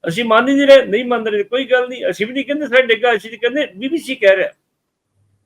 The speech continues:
ਇਸ ਕਰਕੇ ਅੱਜ ਦੀ ਡੇਟ ਦੇ ਵਿੱਚ ਸਾਨੂੰ ਅਜੇ ਸਿਆਣਪ ਤੋਂ ਕੰਮ ਲੈਣਾ ਹੋਊਗਾ। ਤੇ ਮੋਦੀ, ਮੋਦੀ ਸਾਹਿਬ ਦੀ ਛੁੱਟੀ ਤੈਅ ਆ, ਉਹ ਹੁਣ ਹੋ ਜੇ, ਹੁਣ ਛੇ ਮਹੀਨੇ ਨੂੰ ਹੋ ਜੇ, ਨਹੀਂ ਪਤਾ ਕਦੋਂ।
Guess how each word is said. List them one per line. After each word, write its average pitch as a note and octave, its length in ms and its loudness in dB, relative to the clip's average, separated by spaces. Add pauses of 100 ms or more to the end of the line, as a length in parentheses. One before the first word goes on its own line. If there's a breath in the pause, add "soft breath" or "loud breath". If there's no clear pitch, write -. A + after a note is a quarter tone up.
(300)
ਇਸ A3+ 300 6
ਕਰਕੇ A#3 560 2
ਅੱਜ F#3+ 420 2
ਦੀ B3+ 260 -8
ਡੇਟ F#3+ 440 2
ਦੇ A3+ 140 -2
ਵਿੱਚ G#3 280 -10
ਸਾਨੂੰ G3+ 480 -6
ਅਜੇ G#3 180 -6
ਸਿਆਣਪ F3+ 500 -6
ਤੋਂ G#3 120 -10
ਕੰਮ G3+ 260 -6
ਲੈਣਾ F3+ 280 -2
ਹੋਊਗਾ। F#3+ 640 -2 (1000)
ਤੇ G#3+ 120 4
ਮੋਦੀ, F#3 580 -4
ਮੋਦੀ F#3 440 -6
ਸਾਹਿਬ A3 280 -6
ਦੀ A3 180 -10
ਛੁੱਟੀ G#3+ 460 -8
ਤੈਅ G#3 400 6
ਆ, G3+ 80 8
ਉਹ G#3 140 0
ਹੁਣ D#3 320 -4
ਹੋ G3+ 120 0
ਜੇ, G3 200 -4
ਹੁਣ G3+ 220 -2
ਛੇ F#3 280 -2
ਮਹੀਨੇ G3+ 280 -6
ਨੂੰ G3+ 140 -2
ਹੋ F#3 60 -2
ਜੇ, G3 200 2
ਨਹੀਂ G3+ 120 -6
ਪਤਾ F#3+ 280 -4
ਕਦੋਂ। F#3+ 440 -6